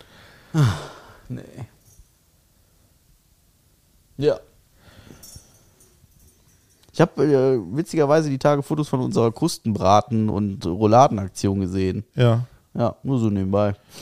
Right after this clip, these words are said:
Speaker 2: Ja,
Speaker 1: Haben wir
Speaker 2: ich
Speaker 1: schon lange nicht mehr getan, sowas.
Speaker 2: ich hab die nächsten Wochenenden immer was vor.
Speaker 1: Ja, versteh ich, ich auch.
Speaker 2: Ja.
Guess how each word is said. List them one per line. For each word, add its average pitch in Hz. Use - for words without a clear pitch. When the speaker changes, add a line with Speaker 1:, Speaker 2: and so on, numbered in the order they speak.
Speaker 2:
Ja, 127
Speaker 1:
Haben 117
wir 123
Speaker 2:
ich 120
Speaker 1:
schon 113
lange 127
nicht 110
mehr 107
getan, 104
sowas. 98
Speaker 2:
ich 120
hab 143
die 139
nächsten 135
Wochenenden 135
immer 143
was 135
vor. 113
Speaker 1:
Ja, 101
versteh 98
ich, 92
ich -
auch. 90
Speaker 2:
Ja. 107